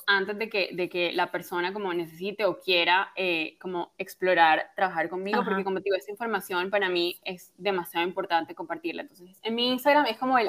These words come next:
Speaker 1: como el, como el, ay, perdón por mi perrito.
Speaker 2: No, no, no, adelante,
Speaker 1: Em,
Speaker 2: aquí llora la gente, lloran los bebés, yo, eh, ladra el perrito, no te preocupes.
Speaker 1: Eh,
Speaker 2: Esto
Speaker 1: en
Speaker 2: es
Speaker 1: mi Instagram es
Speaker 2: orgánico.
Speaker 1: como, como el, el centro de todo, pero yo escribo un blog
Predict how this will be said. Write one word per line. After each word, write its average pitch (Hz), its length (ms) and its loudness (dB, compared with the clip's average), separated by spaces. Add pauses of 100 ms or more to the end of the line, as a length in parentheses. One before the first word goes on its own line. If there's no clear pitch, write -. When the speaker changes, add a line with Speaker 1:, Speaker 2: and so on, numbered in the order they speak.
Speaker 1:
como 220 220 6
el, 196 260 2 (760)
como 208 200 -4
el, 180 260 -2
ay, 180 120 -12
perdón 165 380 -10
por 185 100 -8
mi 196 120 -4
perrito. 180 300 -2
Speaker 2:
No, 208 220 6
no, 226 160 6
no, 220 140 0
adelante, 220 420 2
Speaker 1:
Em, 220 140 6
Speaker 2:
aquí 208 100 2
llora 214 180 4
la 220 120 6
gente, 226 340 -2 (260)
lloran 214 280 6
los 196 180 0
bebés, 220 500 2 (140)
yo, 208 60 6 (200)
eh, 196 140 -2
ladra 220 380 4
el 220 100 4
perrito, 240 380 -2
no 233 100 -6
te 254 80 -6
preocupes. - 480 6
Speaker 1:
Eh, 240 200 4
Speaker 2:
Esto 226 140 6
Speaker 1:
en 247 120 4
Speaker 2:
es 254 40 2
Speaker 1:
mi 262 120 4
Instagram 294 320 10
es 269 40 6
Speaker 2:
orgánico. 294 140 4
Speaker 1:
como, 277 240 6
como 254 260 8
el, 233 360 0
el 233 100 6 (140)
centro 254 360 6
de 269 120 8
todo, 247 400 8
pero 233 160 4
yo 208 220 8
escribo 233 460 0
un 226 120 2
blog 226 420 6